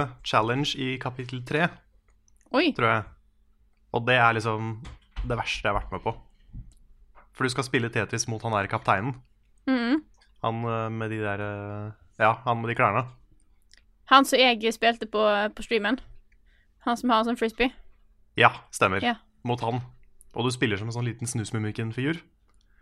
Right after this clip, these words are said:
Speaker 1: Og det er så vanskelig. Det er sånn, jeg har ikke sjans. Til og med når jeg har hatt en dritbra runde, fått liksom tre Tetriser på rad, så bare har ikke han noe på sin skjerm. Det er bare tomt, liksom.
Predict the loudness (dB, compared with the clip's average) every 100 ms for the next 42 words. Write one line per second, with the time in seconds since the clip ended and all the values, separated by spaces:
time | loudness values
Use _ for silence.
0 | _ _ _ _ _ -20 -20 -4 0 2
1 | 2 0 -4 _ _ _ _ -4 0 0
2 | 0 -4 -4 -6 -8 -12 _ _ _ _
3 | _ 4 4 4 2 -2 -4 -2 -2 -2
4 | -2 0 0 0 -2 -4 -4 -10 _ _
5 | _ _ _ _ _ _ _ 0 2 2
6 | 2 2 0 0 -2 0 0 0 -2 -2
7 | -4 -4 -4 -6 -8 -4 -2 0 -2 -2
8 | -4 -4 -2 2 2 2 -2 -10 _ _
9 | _ -20 _ _ _ _ _ _ _ -2
10 | 2 4 4 2 0 -6 -2 -2 -2 0
11 | 0 0 -2 -4 -6 -4 -2 -4 -8 -16
12 | _ _ _ _ _ _ _ _ _ -12
13 | -8 -4 -4 -2 4 6 6 4 -2 -6
14 | -6 -8 -4 -4